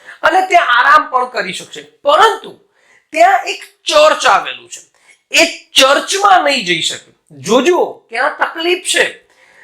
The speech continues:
માછલી પકડી શકશે, જાળ સુકાવી શકશે, આરામ કરી શકશે, પરંતુ ત્યાં એક ચર્ચ આવેલું છે, એ ચર્ચમાં નહીં જઈ શકે. ચર્ચમાં જવા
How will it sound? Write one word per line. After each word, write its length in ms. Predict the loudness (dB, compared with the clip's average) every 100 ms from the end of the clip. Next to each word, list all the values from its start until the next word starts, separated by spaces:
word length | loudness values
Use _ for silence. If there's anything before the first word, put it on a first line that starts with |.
| -10
માછલી 760 | -2 0 2 0 -4 -6 -8 -4
પકડી 400 | -4 -2 -4 -2
શકશે, 680 | -2 -4 -4 -2 0 0 0
જાળ 360 | 2 2 0
સુકાવી 560 | -6 -10 0 2 2 0
શકશે, 500 | -4 -8 -6 0 0 0 0
આરામ 540 | 2 4 4 0 0
કરી 400 | -8 -4 0 2
શકશે, 640 | 0 0 -2 0 0 0 -8 _ _
પરંતુ 640 | 2 4 2 0 -8 -16 -20 _ _ _
ત્યાં 300 | 2 2 2
એક 160 | -6 -16 _ -2
ચર્ચ 380 | 2 2 -2 -12 -10
આવેલું 440 | -8 -6 -8 -10
છે, 140 | -12 -4
એ 380 | -2 -2 -6 0
ચર્ચમાં 800 | 2 2 0 -8 0 2 2 -2
નહીં 340 | -6 -4 -2
જઈ 160 | -2 -4
શકે. 400 | -6 -10 -16 -20 _ _
ચર્ચમાં 760 | 0 0 0 -2 0 2 2 -2
જવા 400 | -4 0 2